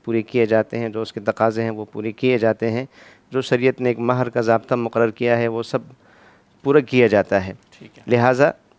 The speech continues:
Speaker 1: <clears throat> ये वट्टा सट्टा जायज़ है, लेकिन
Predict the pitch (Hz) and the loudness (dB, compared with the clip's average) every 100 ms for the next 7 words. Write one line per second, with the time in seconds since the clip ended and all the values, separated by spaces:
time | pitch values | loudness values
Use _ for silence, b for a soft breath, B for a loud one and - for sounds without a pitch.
0 | - 165 151 123 - - 123 143 160 131 | 0 2 2 0 -12 -10 0 2 4 2
1 | - 135 - 117 - 123 117 113 123 107 | 0 0 0 -2 -2 -2 0 2 2 0
2 | 104 113 - b b b b 117 135 139 | -2 -4 -4 b b b b 2 2 0
3 | 110 | -6